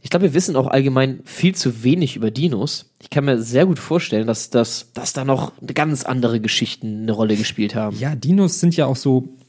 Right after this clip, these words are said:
Speaker 2: man weiß ja bei Dinos eigentlich vieles auch gar nicht. Man weiß
Speaker 1: Nee.
Speaker 2: eigentlich nicht,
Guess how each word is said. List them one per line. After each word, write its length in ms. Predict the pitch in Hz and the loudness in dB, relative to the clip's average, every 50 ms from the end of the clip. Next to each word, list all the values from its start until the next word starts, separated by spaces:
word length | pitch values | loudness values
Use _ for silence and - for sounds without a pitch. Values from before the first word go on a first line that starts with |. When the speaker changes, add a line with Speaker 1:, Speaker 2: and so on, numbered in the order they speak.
| _ _ _ _ | _ _ _ _
Speaker 2:
man 280 | - 131 127 127 120 104 | -2 0 2 2 2 0
weiß 320 | 104 123 165 185 - - | 0 0 0 0 0 0
ja 100 | 196 170 | 0 0
bei 180 | 127 127 135 123 | 0 0 0 0
Dinos 480 | 117 120 127 123 123 113 - - - - | 0 0 0 0 0 0 -2 -4 -8 -6
eigentlich 300 | 123 135 127 123 - - | -6 -4 -4 -6 -8 -8
vieles 640 | - - - - 220 214 165 143 127 - - - | -12 -16 -4 0 2 2 4 2 0 0 -2 -4
auch 260 | - 117 101 - - - | -4 -4 -4 -6 -6 -6
gar 220 | 107 98 98 95 | -4 -4 -2 -4
nicht. 220 | 90 90 - - - - - - _ | -6 -8 -10 -14 -20 -20 -20 -10 _
Man 160 | - 131 - 131 | 0 2 4 4
weiß 280 | 143 160 165 - 131 | 4 4 4 2 0
Speaker 1:
Nee. 100 | 143 135 | -4 -2
Speaker 2:
eigentlich 360 | 139 139 151 143 135 123 - - | -2 0 0 0 -2 -2 0 2
nicht, 340 | 151 214 233 - - - | 2 2 2 0 -4 -12